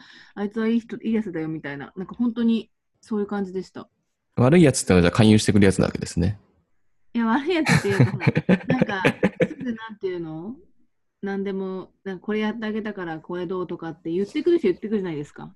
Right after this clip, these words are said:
Speaker 1: わかりやすく。
Speaker 2: あ、そういうもんなんですね。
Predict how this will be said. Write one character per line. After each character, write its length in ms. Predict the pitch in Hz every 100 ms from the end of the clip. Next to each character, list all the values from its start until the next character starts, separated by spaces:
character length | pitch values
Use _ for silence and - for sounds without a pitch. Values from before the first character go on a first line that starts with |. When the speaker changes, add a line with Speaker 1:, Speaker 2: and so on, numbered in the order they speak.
| -
Speaker 1:
わ 100 | -
か 120 | 175 180
り 80 |
や 100 | 165
す 120 | 170 _
く。 180 | - _ _ _ _ _ _
Speaker 2:
あ、 140 | 92
そ 160 | 90 110
う 20 |
い 40 |
う 20 |
も 80 | 113
ん 40 | 98
な 80 | 85
ん 20 |
で 60 | 92
す 140 | -
ね。 200 | - -